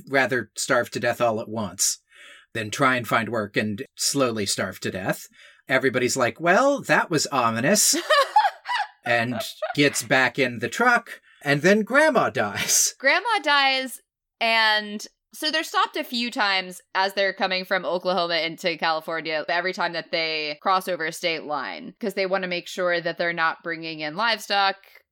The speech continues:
Speaker 2: at one state or that they're not bringing in fruits and vegetables in California.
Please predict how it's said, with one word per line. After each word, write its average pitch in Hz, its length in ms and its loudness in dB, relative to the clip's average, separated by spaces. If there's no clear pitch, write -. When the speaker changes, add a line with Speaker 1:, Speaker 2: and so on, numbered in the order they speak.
Speaker 2:
at 180 200 -4
one 185 240 -2
state 175 420 2
or 160 140 -6
that 151 160 -6
they're 156 140 -2
not 156 240 -4
bringing 156 360 -10
in 151 200 -8
fruits 175 280 -8
and 160 160 -12
vegetables 156 480 -8
in 160 120 -14
California. 202 880 -2